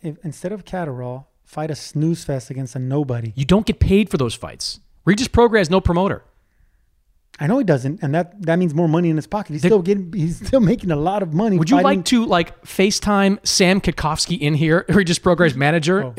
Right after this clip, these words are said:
Speaker 2: and ask him if there's a lot of money out there for Regis right now? It's not.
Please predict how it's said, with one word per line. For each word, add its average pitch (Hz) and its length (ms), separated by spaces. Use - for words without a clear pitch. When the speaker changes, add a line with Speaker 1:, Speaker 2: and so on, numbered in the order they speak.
Speaker 2:
and 151 320
ask 165 280
him 190 120
if 180 60
there's 151 140
a 131 40
lot 139 200
of 160 80
money 165 240
out 175 160
there 190 100
for 175 100
Regis 175 300
right 185 140
now? 180 240
It's 160 240
not. 196 380